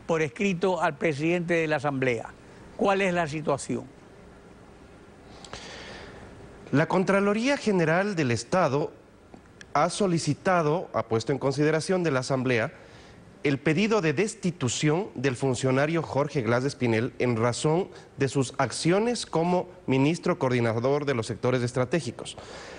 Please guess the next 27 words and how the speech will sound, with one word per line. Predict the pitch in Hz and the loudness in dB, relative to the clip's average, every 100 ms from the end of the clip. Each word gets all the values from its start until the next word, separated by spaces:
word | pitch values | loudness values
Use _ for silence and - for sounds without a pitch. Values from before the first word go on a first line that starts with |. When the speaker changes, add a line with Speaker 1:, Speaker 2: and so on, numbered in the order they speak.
| - - | -18 -2
Speaker 2:
La | 156 185 | 2 4
Asamblea | 196 214 220 233 240 254 254 | 2 0 2 2 2 0 -2
tiene | 196 202 180 | -2 0 2
más | 180 196 | 0 0
de | |
cuarenta | 208 156 139 123 | -2 0 0 0
y | 127 | 0
cinco | 117 196 220 151 | 2 0 2 0
días | 156 165 | 2 0
de | 143 | 0
este | - | -2
pedido | - 117 143 180 | -2 0 0 0
y | 127 117 | 0 2
yo | 147 | 2
por | - 127 117 | 0 -2 0
tres | - 165 175 | 2 2 2
veces | 131 151 175 - | 0 0 -2 -2
he | 131 | -2
solicitado | 131 113 107 113 127 143 | 0 0 -2 0 0 0
que | 127 | -2
se | 123 | -2
ponga | 123 127 143 - | 0 0 0 0
en | 117 | 0
conocimiento | 104 101 98 110 110 120 | 0 0 0 0 2 0
del | 110 104 | 0 0
Pleno. | 95 87 78 - - - - - - - | -2 -2 -4 -10 -18 -18 -16 -18 -20 -4
Eh, | 120 113 | -2 -2